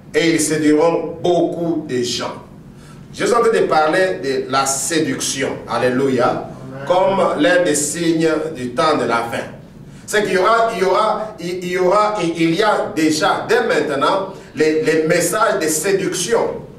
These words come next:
Speaker 1: où Christ n'est pas au centre,
Speaker 2: Amen.
Speaker 1: où on présente autre chose. Et plusieurs sont en train de succomber. Plusieurs sont en train de partir. Ici, chez nous, ici à Saint-Louis,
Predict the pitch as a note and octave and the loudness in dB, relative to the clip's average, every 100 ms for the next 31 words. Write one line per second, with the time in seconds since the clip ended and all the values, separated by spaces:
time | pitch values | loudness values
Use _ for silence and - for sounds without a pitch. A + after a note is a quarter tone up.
0 | - - - A#3 B3+ - A#3+ A#3+ - E3 | -20 -20 -4 0 2 2 2 2 0 0
1 | F3 F3 A#3 A3 - F#3 - - - - | -2 0 0 0 0 0 2 2 2 2
2 | - B2 - - - - - - - - | -2 -4 -8 -14 -18 -20 -18 -16 -6 0
3 | C4 A3 G#3 - G3 G3 A3+ A3+ A3+ G#3+ | 2 4 2 2 2 2 2 2 2 0
4 | G#3+ B3 B3 - F3+ F3+ A3+ A3+ - - | 0 2 2 2 -2 0 2 2 2 -2
5 | - - - - - - - G3+ G3 B3 | -6 -12 -18 -20 -20 -8 -2 0 0 0
6 | B3+ A#3+ A#3 - A3+ A3+ G#3+ - G3+ G3+ | 2 2 2 4 2 4 2 0 0 0
7 | D#3 - G3 - F3+ F3 E3+ D3 - - | 0 -2 -4 -2 2 2 2 0 -2 -10
8 | - - - - C4+ B3+ B3 A3 - A#3 | -16 -20 -12 -2 0 2 2 0 2 0
9 | F#3+ F3 E3+ G3+ D#3+ - F#3 F#3 F#3 E3+ | 2 2 2 0 0 0 0 0 -2 -4
10 | - - - - - - - F#3 - C#4+ | -4 -8 -16 -20 -20 -14 -4 -2 0 0
11 | B3+ - D#3+ D#3 C#3+ D3+ - A3 - - | 0 2 2 4 2 0 -2 0 0 0
12 | - G#3 D3+ B2+ - | 0 0 2 0 -2